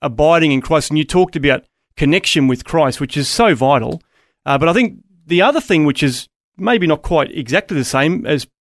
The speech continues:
but very close to being equally important, is connection with others, you know, Christian connection, uh, having that sort of a, a community that you can relate to. How important is that in terms of, I guess, spiritual wellness, mental wellness,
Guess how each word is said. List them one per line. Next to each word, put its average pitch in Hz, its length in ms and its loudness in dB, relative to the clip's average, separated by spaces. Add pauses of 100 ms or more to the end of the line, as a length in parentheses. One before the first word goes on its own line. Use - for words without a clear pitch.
but 135 160 -2
very 170 280 4
close 165 280 0
to 156 100 -8
being 139 220 2
equally 135 500 -2 (260)
important, 143 680 2
is 175 420 0 (220)
connection 196 440 0
with 139 200 0 (160)
others, 147 360 0
you 123 40 0
know, 135 80 -2
Christian 185 480 -2
connection, 151 520 -2 (340)
uh, 139 80 -2
having 185 240 0
that 147 160 0
sort 151 180 -2
of 127 120 -2
a, 135 180 2
a 156 60 0
community 160 640 2
that 131 200 -4
you 135 120 0
can 135 360 0 (300)
relate 143 300 0
to. 143 100 -2
How 254 160 2
important 226 380 0
is 143 100 0
that 151 300 -2
in 165 320 -2
terms 208 280 0
of, 160 200 0 (420)
I 160 80 0
guess, 139 180 -2
spiritual 220 600 0
wellness, 208 520 2 (100)
mental 190 440 0
wellness, 196 560 0